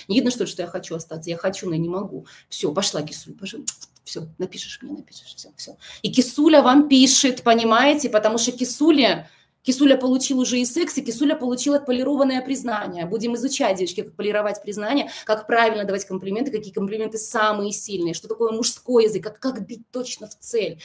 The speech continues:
Я вам прям чётко буду давать чёткие примеры, чёткие плюшки, что, как нужно делать, которые работают безотказно на каждом мужчине. Бросила чуточек,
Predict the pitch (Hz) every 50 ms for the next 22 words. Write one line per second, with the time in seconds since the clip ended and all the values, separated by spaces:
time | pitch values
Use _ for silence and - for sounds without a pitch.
0 | - - - 202 208 220 220 233 233 233 254 247 - - 254 262 254 240 - -
1 | 190 180 220 226 202 190 180 202 214 214 196 185 185 - _ - - - 240 247
2 | 233 233 233 - 220 214 214 - 226 214 208 208 196 190 180 170 165 - - 233
3 | 233 233 233 233 226 220 214 214 202 196 190 - - 190 185 - - - 233 233
4 | 226 226 196 190 - 202 208 208 185 196 196 170 196 190 170 160 156 - - -
5 | - - 190 - 214 214 208 208 202 214 254 240 220 165 160 170 226 247 202 214
6 | 226 226 - 208 214 240 247 240 226 202 - 202 220 202 220 220 214 208 - -
7 | - 196 - - - _ _ _ _ _ _ _ _ _ _ - 180 196 240 262
8 | 269 330 330 - - 220 180 175 - - - 240 240 240 - _ 247 247 233 190
9 | 185 - - - - - - _ _ _